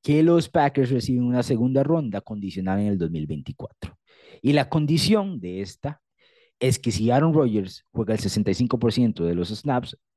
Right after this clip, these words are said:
en el dos mil veintitrés, este año que viene, esa segunda se convierte en una primera.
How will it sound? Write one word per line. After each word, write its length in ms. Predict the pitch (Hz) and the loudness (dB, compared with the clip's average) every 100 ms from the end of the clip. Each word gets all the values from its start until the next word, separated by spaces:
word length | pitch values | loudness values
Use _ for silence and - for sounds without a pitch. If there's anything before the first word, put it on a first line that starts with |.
| _ _ _ _ _ | _ _ _ _ _
en 560 | - 98 98 95 92 95 | -10 -6 -4 -4 -4 -4
el 140 | 95 92 | -4 -2
dos 140 | 92 | 0
mil 540 | 104 123 120 117 113 | 2 2 2 0 0
veintitrés, 420 | 110 120 135 185 101 | 0 -2 0 0 0
este 220 | - 92 | -6 -6
año 200 | 87 98 | -6 -2
que 100 | 135 | 0
viene, 320 | 139 104 135 _ _ _ _ _ | 0 -2 -8 _ _ _ _ _
esa 240 | 170 151 160 | -2 -2 -2
segunda 380 | 143 120 120 110 | -4 -4 -6 -6
se 120 | 117 | -8
convierte 380 | 85 82 - 69 | -6 -6 -6 -10
en 60 | |
una 140 | 71 - | -12 -12
primera. 460 | - - - - | -14 -14 -20 -20